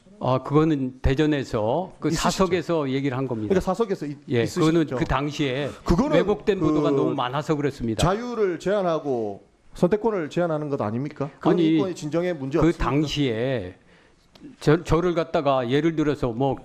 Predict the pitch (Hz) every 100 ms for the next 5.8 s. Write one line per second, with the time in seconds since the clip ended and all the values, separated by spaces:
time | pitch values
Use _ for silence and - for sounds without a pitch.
0 | - _ _ 151 147 135 127 - _ -
1 | - 156 165 180 165 147 - 208 202 175
2 | 151 135 131 104 92 _ _ - _ -
3 | - - - - 185 - 156 165 170 180
4 | 156 143 139 151 135 127 135 - - -
5 | 156 165 160 131 123 127 117 143